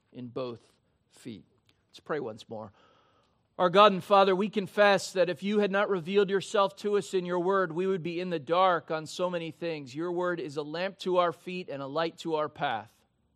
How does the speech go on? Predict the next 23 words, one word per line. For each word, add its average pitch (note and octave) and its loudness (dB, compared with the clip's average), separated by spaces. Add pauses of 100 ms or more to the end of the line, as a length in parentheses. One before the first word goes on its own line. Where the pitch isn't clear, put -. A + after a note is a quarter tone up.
(1200)
We E3+ -4
confess G#3 2
also G3+ 4
that E3+ -4
your F#3 0
word G3 2
is D#3+ -2
alive E3 4
and D#3 -6
active F#3+ 0
and D3 -10
sharper F#3+ -2
than F3+ -4
any F3 -6
two-edged F3+ -4
sword. F#3 -2
In D3+ -8
fact, F3+ -2
you F3+ -10
call F#3 -2
it F3+ -10
the C#3+ -14
sword F#3 -4